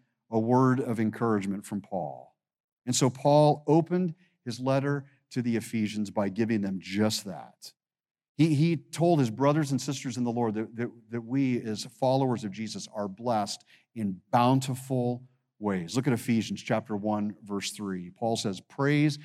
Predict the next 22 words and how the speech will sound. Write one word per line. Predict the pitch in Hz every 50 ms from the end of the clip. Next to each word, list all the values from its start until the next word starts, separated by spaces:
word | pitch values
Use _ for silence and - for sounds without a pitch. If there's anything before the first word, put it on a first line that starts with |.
| - - - - _
be | 131 135 135 135 139
to | 131 -
the | 110 107
God | 104 92 123 123 135 139 147 151 147 143
and | 135 131 117
Father | - - - 135 139 135 139 143 151 151 156 147 151 - _ _ _
of | - 113
our | 120 123 120
Lord | 117 123 131 143 156 160 131
Jesus | 135 147 143 127 123 110
Christ, | - - 135 135 143 139 135 -
who | 120
has | 110 95
blessed | - - 120 135 143 151 147 - -
us | 151 147 147 139
in | 139 127 120
the | 120
heavenly | 117 127 151 160 175 180 185 185
realms | 175 151 139 139 135 139 135 - - - _ -
with | 120 120 - -
every | 175 175 160 156 170 170 180 180 175 175 - _
spiritual | - - - - 156 156 156 147 - - 156 156 156 139